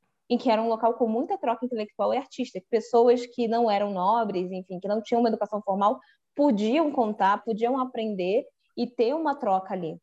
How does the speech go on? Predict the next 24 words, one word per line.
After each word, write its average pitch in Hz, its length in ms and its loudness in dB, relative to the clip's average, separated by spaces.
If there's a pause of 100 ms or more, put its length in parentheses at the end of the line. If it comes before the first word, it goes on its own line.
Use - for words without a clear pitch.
(360)
também. 180 360 -2
Talvez 214 360 2
o 262 60 0
Instagram, 220 540 -4 (220)
<laughs> - 100 -16
brincadeira. 180 500 -4 (580)
Não, 180 160 -2 (460)
não, 240 160 10
imagina, 202 400 6
os 180 320 6
salões 196 340 4
das 208 140 2
mulheres 208 440 2
eram, 202 280 2
então, 202 260 -2
o 208 40 -4
Instagram, 214 460 0
um 170 160 -4
momento 180 320 -4
que - 80 -6
a 202 40 -4
gente 190 200 -10
trocava 196 400 -2
dicas 190 440 0